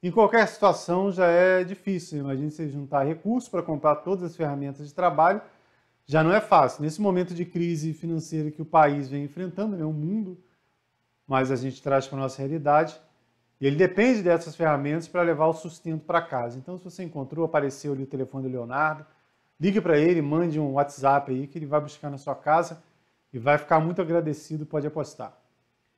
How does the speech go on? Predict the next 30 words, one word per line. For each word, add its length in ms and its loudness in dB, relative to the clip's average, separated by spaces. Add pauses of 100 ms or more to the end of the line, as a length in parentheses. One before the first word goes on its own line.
(1120)
Nos 240 2
dias 240 4
de 100 0
hoje, 640 4
de 200 -2
hoje, 320 6
os 200 -8
celulares 600 4
fazem 340 2
muita 300 -6
coisa, 340 -6
né? 220 -14
Tanta 240 0
informação 520 0
no 80 -6
celular 680 2
que 60 -20
tem 140 -6
gente 200 -8
que 80 -6
brinca 360 -6
que 60 -10
daqui 220 -2
a 40 4
pouco 360 -6
o 60 -10 (460)
celular 380 6
faz 220 4
até 180 2
café. 460 0